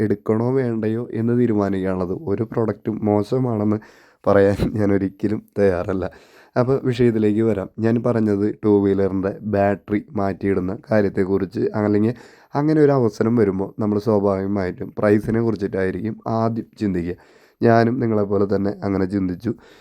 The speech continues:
എന്നിട്ട് ഞാൻ നോക്കുമ്പോൾ, ന-, YouTube-ലൊക്കെ നോക്കുമ്പോൾ ഒരുപാട് പരസ്യം വന്നിട്ടുള്ള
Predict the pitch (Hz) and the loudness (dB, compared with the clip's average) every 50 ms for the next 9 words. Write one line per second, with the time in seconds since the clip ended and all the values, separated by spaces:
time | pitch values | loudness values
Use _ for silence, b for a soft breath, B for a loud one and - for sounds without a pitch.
0 | B B B B - 139 139 143 147 147 151 160 - - 107 107 - - - 120 | B B B B 0 2 2 4 4 2 2 0 0 0 0 0 0 -2 -4 -2
1 | 120 120 120 123 123 120 113 120 110 107 107 110 120 - - - 120 117 110 107 | -2 0 2 2 2 2 2 0 0 2 2 0 -2 -2 -4 -2 0 0 0 0
2 | 107 110 107 104 - 104 101 101 110 101 104 104 104 107 104 101 104 101 104 101 | 0 0 -2 0 0 0 0 0 0 0 0 0 0 0 0 0 -2 -2 -2 0
3 | 95 101 101 101 98 95 95 92 95 98 101 95 92 85 98 95 98 98 95 95 | 0 2 2 2 2 2 0 0 -2 -2 -2 -2 -2 -2 -4 -4 -2 -2 -2 -4
4 | 90 - 95 90 90 92 | -6 -6 -6 -4 -4 -4